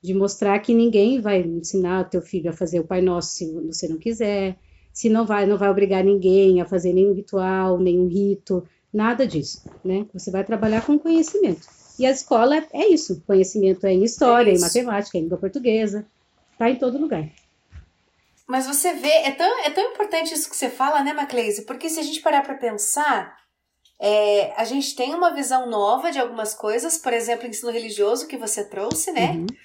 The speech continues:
Speaker 2: Mas a gente também precisa levar, é, em consideração que a escola em si,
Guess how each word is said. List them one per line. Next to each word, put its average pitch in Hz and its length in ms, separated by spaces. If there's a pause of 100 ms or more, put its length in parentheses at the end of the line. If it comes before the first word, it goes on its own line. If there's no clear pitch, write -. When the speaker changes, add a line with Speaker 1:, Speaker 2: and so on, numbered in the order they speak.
(600)
Speaker 2:
Mas 370 360
a 311 60
gente 311 260
também 302 500
precisa 311 380
levar, 262 580
é, 214 160
em 214 80
consideração 277 1120 (300)
que 262 720 (380)
a 277 160
escola 254 640
em 330 200
si, 339 380